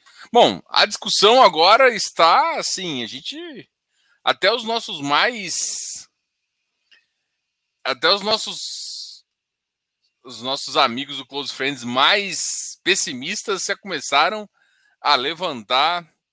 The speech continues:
a, a, o D I já tá mais animado, a galera tá mais animada,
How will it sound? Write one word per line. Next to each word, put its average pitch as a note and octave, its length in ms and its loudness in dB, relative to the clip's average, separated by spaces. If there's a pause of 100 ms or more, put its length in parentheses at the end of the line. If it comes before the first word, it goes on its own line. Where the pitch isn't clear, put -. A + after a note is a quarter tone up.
(420)
a, A#2 260 -4
a, F2+ 380 -12 (1300)
o G#2+ 140 -20
D D3 140 -2
I C#3+ 220 0
já C3+ 140 -4
tá C3 140 0
mais B2+ 200 -2
animado, G3+ 540 0
a - 40 -20
galera G2 280 -4
tá - 100 -14
mais G#2+ 140 -10
animada, B2 500 -6